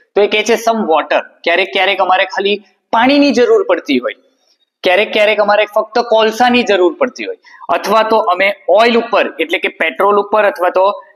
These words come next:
ડીઝલ ઉપર પણ અમે ચાલીએ છે. આવું મશીન કે છે.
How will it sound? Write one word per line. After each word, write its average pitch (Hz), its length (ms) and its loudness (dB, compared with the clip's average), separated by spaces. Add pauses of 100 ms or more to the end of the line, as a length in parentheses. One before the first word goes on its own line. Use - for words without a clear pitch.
ડીઝલ 180 400 2
ઉપર 185 220 2
પણ 185 160 0
અમે 151 200 0
ચાલીએ 123 680 0 (260)
છે. - 380 -2
આવું 220 220 2
મશીન 254 360 2
કે 147 160 -2
છે. - 200 -20